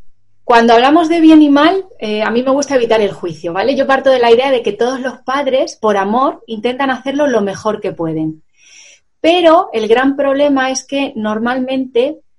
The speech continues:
eh, no hemos sabido cuidar del alma infantil. No hemos sabido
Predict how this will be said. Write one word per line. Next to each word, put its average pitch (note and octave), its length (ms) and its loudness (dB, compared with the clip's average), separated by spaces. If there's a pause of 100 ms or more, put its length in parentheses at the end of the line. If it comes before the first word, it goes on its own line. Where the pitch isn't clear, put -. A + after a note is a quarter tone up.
eh, G3 480 -8
no G#3+ 240 -2
hemos B3+ 300 -6
sabido A#3+ 560 -4
cuidar A3 320 0
del G#3+ 160 0
alma A3 200 -4
infantil. E3 560 -10 (220)
No G#3 140 -8
hemos A#3 240 -4
sabido C4 640 -2